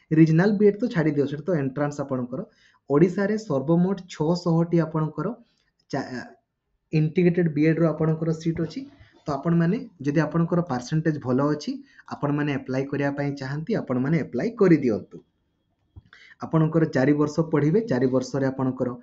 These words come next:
ଗ୍ରାଜୁଏସନ୍ ବି କମ୍ପ୍ଲିଟ୍ ହେଇଯିବ, ତା ସହିତ ଆପଣଙ୍କର ବିଏଡ୍ ବି ଆପଣଙ୍କର କମ୍ପ୍ଲିଟ୍ ହେଇଯିବ,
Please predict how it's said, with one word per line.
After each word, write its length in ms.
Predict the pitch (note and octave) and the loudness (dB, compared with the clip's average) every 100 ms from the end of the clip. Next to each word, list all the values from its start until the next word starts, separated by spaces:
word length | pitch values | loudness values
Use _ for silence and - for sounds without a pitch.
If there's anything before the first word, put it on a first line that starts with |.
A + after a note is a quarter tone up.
| - _ - | -20 _ -8
ଗ୍ରାଜୁଏସନ୍ 640 | B2 B2+ B2+ C3+ C#3 D3+ | 0 2 2 2 0 -2
ବି 100 | D3+ | 0
କମ୍ପ୍ଲିଟ୍ 420 | D3 C#3+ C#3 D3+ D#3+ | 0 -2 -2 0 0
ହେଇଯିବ, 240 | D3+ E3 A#3 | 0 -2 -2
ତା 180 | A#3 A#2 | -4 -4
ସହିତ 280 | B2 B2+ B2+ | -2 -2 -4
ଆପଣଙ୍କର 500 | B2 B2+ B2 D3 C4 - _ - | -4 -4 -2 -6 -8 -14 _ -10
ବିଏଡ୍ 400 | A#2 D3+ E3+ F#3 | 0 6 6 6
ବି 120 | F3+ | 2
ଆପଣଙ୍କର 500 | B2+ - A#2+ A#2 C#3+ | 2 0 -2 -2 -4
କମ୍ପ୍ଲିଟ୍ 480 | A3 - A2 C#3+ A3 | -6 -6 -6 -4 -6
ହେଇଯିବ, 340 | - G2+ F2 | -6 -8 -8